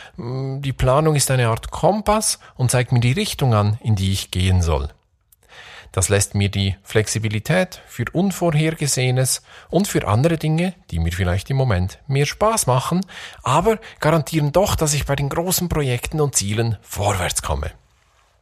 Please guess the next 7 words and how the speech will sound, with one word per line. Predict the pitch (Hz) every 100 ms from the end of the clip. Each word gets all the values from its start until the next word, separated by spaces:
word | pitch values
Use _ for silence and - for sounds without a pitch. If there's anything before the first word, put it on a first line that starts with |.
| _ _ - _ - - - - -
Hier | - 254
sind | 208 175
ein | 147
paar | 143 147
ganz | 156 196
konkrete | - 143 127 123 -
Ideen, | 110 101 131 190 156